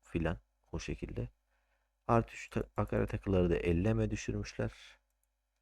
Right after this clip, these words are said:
Artı iki takıları da ellemle yüzde yirmi beş oranla Shadow'lu. Shadow'suz da on iki buçuk oranla değiştirebiliyormuşuz. Gayet güzel oldu bu da.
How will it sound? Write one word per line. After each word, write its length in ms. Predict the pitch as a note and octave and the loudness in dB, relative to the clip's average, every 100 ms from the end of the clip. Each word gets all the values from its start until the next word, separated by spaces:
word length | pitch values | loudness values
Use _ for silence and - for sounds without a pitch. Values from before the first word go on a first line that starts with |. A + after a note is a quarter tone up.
| _ _ | _ _
Artı 280 | - A2+ - | 2 2 2
iki 140 | - - | -8 -8
takıları 460 | G#2 G2+ F#2 E2 | -4 0 0 0
da 80 | D#2+ | -2
ellemle 800 | - F2 E2 E2+ E2 G2 A2 - _ _ _ | -2 0 0 0 -2 -4 -4 -6 _ _ _
yüzde 360 | - F#2+ F2 E2+ | -8 -4 -4 -2
yirmi 220 | D#2+ D#2+ | -4 -4
beş 180 | E2 - | -8 -6
oranla 400 | D#2+ C#2+ C2+ - | -6 -4 -6 -10
Shadow'lu. 640 | - D2+ - D2 - A2+ - | -8 -8 -6 -8 -4 -6 -6
Shadow'suz 560 | - F2+ D#2 - - | -4 -2 -2 -4 -6
da 240 | F#2 G2 - _ | -4 -4 -6 _
on 100 | F#2+ | -4
iki 180 | E2+ - | -4 -6
buçuk 220 | - - | -16 -8
oranla 520 | D#2+ D2 - A#2+ - - _ _ _ _ | -6 -6 -4 -6 -6 -12 _ _ _ _
değiştirebiliyormuşuz. 1000 | F#2 D#2 - - G2 F#2 F2 C#2+ - - - | 0 0 -4 -2 -2 0 0 -2 -6 -14 -4
Gayet 280 | B2 A2+ - | -2 -2 -4
güzel 200 | F2 D#2 | -6 -4
oldu 260 | - - | -4 -6
bu 100 | - | -6
da. 140 | - | -6